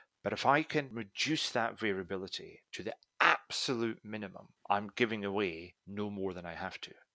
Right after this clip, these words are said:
to be compliant with what's on the label. Now, if you fill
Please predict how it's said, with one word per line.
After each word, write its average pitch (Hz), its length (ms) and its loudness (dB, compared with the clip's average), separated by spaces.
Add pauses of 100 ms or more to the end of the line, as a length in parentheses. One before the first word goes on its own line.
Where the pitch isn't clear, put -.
(120)
to 98 100 -4
be 92 340 -6
compliant 90 640 0
with 90 240 -8
what's - 180 -6
on 90 140 -4
the 82 80 -10
label. 87 400 -8
Now, 92 260 6 (180)
if - 220 4
you 151 100 6
fill 113 360 8